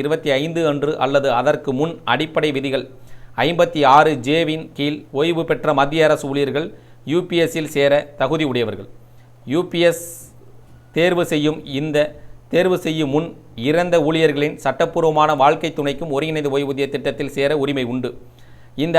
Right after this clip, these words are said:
அனைத்து வகை மத்திய அரசு ஊழியர்களுக்கான சேர்க்கை மற்றும் கோரிக்கை படிவங்கள் ஏப்ரல் ஒன்று, இரண்டாயிரத்தி இருபத்தி ஐந்து முதல் கீழே குறிக்க-, கொடுக்கப்பட்டுள்ள இணையதளத்தில்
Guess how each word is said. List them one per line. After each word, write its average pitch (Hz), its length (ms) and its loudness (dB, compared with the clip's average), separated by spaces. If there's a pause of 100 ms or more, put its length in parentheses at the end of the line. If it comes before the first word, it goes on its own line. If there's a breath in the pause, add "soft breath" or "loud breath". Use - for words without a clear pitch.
அனைத்து 180 320 0
வகை 165 220 4
மத்திய 160 260 4
அரசு 160 240 4
ஊழியர்களுக்கான 151 640 2
சேர்க்கை 156 380 0
மற்றும் 151 320 -2
கோரிக்கை 165 380 2
படிவங்கள் 147 460 0
ஏப்ரல் 143 280 -2
ஒன்று, 156 280 -2
இரண்டாயிரத்தி 147 440 2
இருபத்தி 151 300 -2
ஐந்து 139 220 -4
முதல் 143 180 0 (460 loud breath)
கீழே 170 260 2
குறிக்க-, 156 300 0 (140)
கொடுக்கப்பட்டுள்ள 151 520 2 (100)
இணையதளத்தில் 147 580 0